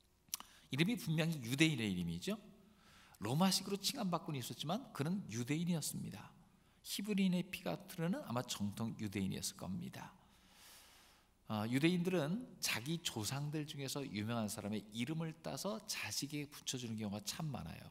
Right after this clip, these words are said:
그래서 이름에 누구의 아들, 누구 해야 어렴풋이 알아들 수 있는 경우가 참 많습니다. "알페오의 아들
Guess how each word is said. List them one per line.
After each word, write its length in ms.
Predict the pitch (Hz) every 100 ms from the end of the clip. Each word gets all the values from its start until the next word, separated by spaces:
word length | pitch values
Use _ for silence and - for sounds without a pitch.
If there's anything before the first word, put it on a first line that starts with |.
| -
그래서 240 | 104 101 -
이름에 420 | 101 110 98 180 - -
누구의 500 | - 127 190 214 196
아들, 320 | 175 160 135 95
누구 280 | 135 180
해야 280 | 135 151 240 - - -
어렴풋이 600 | - 143 160 - 156 -
알아들 400 | - 113 127 123
수 160 | 110 -
있는 120 | 104
경우가 240 | 92 95 104
참 200 | - 156
많습니다. 640 | 101 - 95 101 170 277 - - - - - - - - -
"알페오의 640 | 147 196 190 208 214 208
아들 480 | - 135 170 170 -